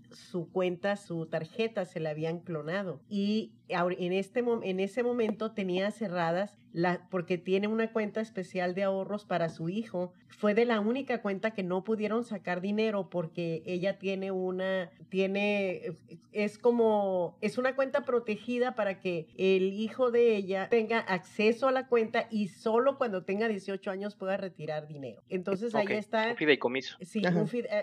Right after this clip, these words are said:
Speaker 1: eh, sí, un fideicomiso. En esa cuenta no pudieron quitar nada. Pero los ahorros de su vida que los tenía en su cuenta corriente
Speaker 3: Regular, ajá.
Speaker 1: regular, se los volaron. O sea, ella estaba juntando para pagar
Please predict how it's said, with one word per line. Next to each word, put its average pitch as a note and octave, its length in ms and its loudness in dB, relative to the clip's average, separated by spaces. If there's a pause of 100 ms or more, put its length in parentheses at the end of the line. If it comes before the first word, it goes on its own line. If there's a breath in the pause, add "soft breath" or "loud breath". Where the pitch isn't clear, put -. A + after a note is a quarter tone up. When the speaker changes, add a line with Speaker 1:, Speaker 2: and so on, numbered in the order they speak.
Speaker 1:
eh, A3 140 -6
sí, A3 220 -2
un G#3+ 140 -2
fideicomiso. F3+ 800 -4
En F3+ 140 -4
esa G3+ 220 -4
cuenta A3 240 -6
no G3+ 140 -8
pudieron G3+ 340 -8 (220)
quitar F3 340 -6
nada. D3 300 -6 (340 soft breath)
Pero A#3 200 6
los A3 280 2
ahorros B3 540 2
de C#4 140 -2
su A#3 200 -6
vida A3 340 -4
que F#3 120 -6
los F3 200 -4
tenía G#3+ 400 -2
en C4+ 100 -6
su G#3+ 240 -8
cuenta A#3+ 680 -4
corriente F#3+ 180 2
Speaker 3:
Regular, E3 500 4
ajá. E3+ 220 -2
Speaker 1:
regular, G3+ 720 0
se F#3+ 220 -6
los F3+ 220 -2
volaron. E3+ 760 -8
O F#3+ 120 -4
sea, G3 360 0
ella G#3+ 220 2
estaba B3 380 -2
juntando G#3+ 540 -6
para F3+ 420 -6 (340 soft breath)
pagar G3+ 540 2